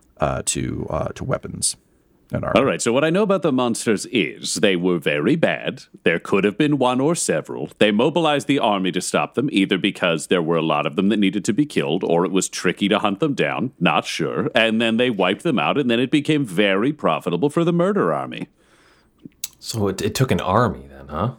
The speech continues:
Speaker 2: Yes, but a lot of things take an army if you want them done fast. It could mean that it's an overpowering strength that'll absolutely kill all of us, which I'm really hoping isn't true, or,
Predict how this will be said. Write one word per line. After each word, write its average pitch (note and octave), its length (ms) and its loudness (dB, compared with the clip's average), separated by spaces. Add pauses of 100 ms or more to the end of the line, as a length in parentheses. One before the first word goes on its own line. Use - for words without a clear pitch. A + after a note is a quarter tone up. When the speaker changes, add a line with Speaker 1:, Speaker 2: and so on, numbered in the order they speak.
(920)
Speaker 2:
Yes, A2 440 2
but B2+ 180 0
a A#2+ 60 2
lot C3 340 2
of D3+ 100 -4
things D#3 220 0
take C#3+ 240 0
an C3 80 0
army G#2 320 2
if G#2 80 0
you G#2+ 100 2
want F#2+ 220 2
them E2+ 160 -2
done E2+ 180 2
fast. - 460 -4
It C3 160 0
could G3 260 2
mean A2 220 2
that F2+ 160 0
it's F2 160 -4
an D#2+ 80 -4
overpowering G2 640 0
strength D2+ 380 -4
that'll - 260 -2
absolutely G#2 640 0
kill A2 240 0
all A2+ 180 2
of E2 120 -4
us, F2 160 -2
which G#2+ 160 2
I'm G#2+ 160 0
really B2+ 300 0
hoping A#2+ 340 0
isn't F2+ 260 0
true, A#2+ 420 0
or, D3 600 0